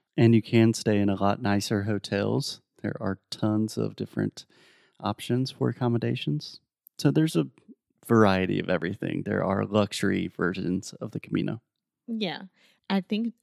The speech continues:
Speaker 2: that I would like a standard
Speaker 1: The standard
Speaker 2: thing.
Speaker 1: Camino?
Speaker 2: Uh, the standard, like, how I know that I'm gonna get to a nice hostel. I, I know that I'm gonna get something to eat. I know that I'm gonna get a bed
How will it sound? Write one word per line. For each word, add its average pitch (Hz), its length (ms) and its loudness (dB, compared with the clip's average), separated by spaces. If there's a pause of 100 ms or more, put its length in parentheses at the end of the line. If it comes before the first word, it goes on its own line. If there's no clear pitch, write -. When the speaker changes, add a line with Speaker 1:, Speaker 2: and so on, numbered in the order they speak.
(140)
Speaker 2:
that 175 280 -2
I 180 100 0
would 165 200 -4
like 175 280 -4
a 185 60 -10
standard 147 680 -8 (960)
Speaker 1:
The 110 100 0
standard 107 440 4
Speaker 2:
thing. - 60 -10
Speaker 1:
Camino? 139 340 4 (540)
Speaker 2:
Uh, - 40 -14 (280)
the 208 200 -2
standard, 226 560 -6
like, 185 300 -6 (120)
how 180 220 -10 (260)
I 180 120 -4
know 175 380 -2
that 170 140 -4
I'm 175 160 -6
gonna 165 180 -6
get 160 200 -6
to - 160 -8
a - 40 -8
nice 202 320 -8
hostel. 185 560 -4
I, 165 160 -8 (200)
I 185 40 -4
know 170 260 -6
that 160 160 -6
I'm 165 120 -10
gonna 165 220 -6
get 156 280 -6
something 170 360 -12
to 220 200 -6
eat. 202 400 -8 (720)
I 190 100 -4
know 175 260 -2
that 170 160 -2
I'm 170 120 -6
gonna 170 200 -6
get 160 420 -8 (220)
a 175 60 -4
bed 160 560 -4